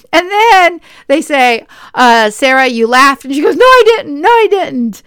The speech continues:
So the main reason here was to announce that Sarah was going to have a baby.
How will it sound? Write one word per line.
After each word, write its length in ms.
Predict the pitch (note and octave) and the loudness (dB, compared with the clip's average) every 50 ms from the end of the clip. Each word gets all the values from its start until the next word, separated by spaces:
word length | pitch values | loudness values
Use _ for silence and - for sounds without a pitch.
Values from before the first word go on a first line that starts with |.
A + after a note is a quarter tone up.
| _ _ _ _ _ _ - - | _ _ _ _ _ _ -20 -14
So 160 | - - D4+ | -6 -6 -4
the 120 | A#3+ C#4+ | -2 -2
main 380 | C#4 C#4 C#4+ D#4 E4 F#4 F#4 E4+ | -2 -2 -2 -2 -2 -4 -4 -6
reason 600 | D#4+ D#4 D#4+ E4 E4+ D#4+ C#4+ B3 G#3+ F#3+ F#3+ A3+ | -6 -6 -6 -6 -6 -8 -6 -6 -6 -6 -6 -8
here 460 | A#3 - A#3 F3+ F3 F3+ A#3 C#4 C4+ | -8 -8 -6 -6 -4 -4 -4 -6 -6
was 340 | - A3 A3 A#3 A3+ - - | -6 -4 -4 -4 -4 -4 -8
to 180 | - - A#3+ B3+ | -12 -10 -6 -6
announce 580 | A#3+ A#3 G#3+ G3+ G#3 A3 B3 C#4 D4 C4+ C4 - | -4 -4 -6 -6 -6 -4 -4 -4 -6 -6 -10 -14
that 220 | - D4+ - - | -14 -14 -14 -14
Sarah 420 | - - A3+ G3 F#3+ F#3+ G3 G3 | -10 -8 -8 -6 -6 -4 -6 -6
was 240 | F#3+ F#3 F#3+ F#3+ F3+ | -6 -6 -6 -8 -8
going 380 | F3+ - F#3 F#3 F#3 F#3 F#3 F3+ | -8 -8 -8 -6 -6 -8 -8 -8
to 100 | G3+ F#3 | -8 -10
have 360 | D3 D#3 E3 D#3+ E3 D#3+ F3 - - | -8 -8 -10 -10 -10 -12 -14 -16 -14
a 240 | F#3 D#3+ D3+ D3+ D3+ | -12 -10 -10 -10 -10
baby. 920 | D#3+ E3 - _ _ - E3+ F3 F3+ F3 E3 D#3+ D#3 D3 C#3+ G3+ G3 F#3 | -14 -18 -20 _ _ -6 -4 -4 -4 -6 -8 -10 -12 -16 -16 -14 -16 -16